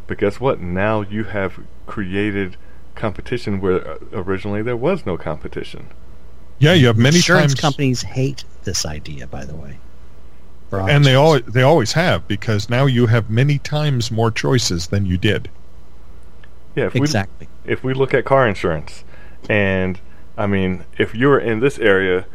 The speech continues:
Speaker 1: you knew about Senate, where you could kiss my bumper. You knew about,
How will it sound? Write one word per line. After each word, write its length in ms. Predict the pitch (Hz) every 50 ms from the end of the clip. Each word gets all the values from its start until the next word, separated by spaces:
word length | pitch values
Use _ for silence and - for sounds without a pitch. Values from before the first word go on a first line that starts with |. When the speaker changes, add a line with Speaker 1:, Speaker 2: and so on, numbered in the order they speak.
| - - - -
Speaker 1:
you 160 | 104 104 110
knew 160 | 110 107 101
about 320 | 98 95 98 90 82 -
Senate, 580 | - - - 107 110 123 165 175 - - - - - - - - - - - - -
where 160 | - 107 98
you 140 | 90 90 92
could 180 | - - - -
kiss 260 | - - 127 - -
my 160 | 110 101 95
bumper. 540 | 90 92 98 98 101 - 135 143 160 175 - - - - - - - - -
You 140 | 98 98 95
knew 320 | 98 98 98 95 92 92
about, 560 | 90 90 - 98 95 92 90 87 - - -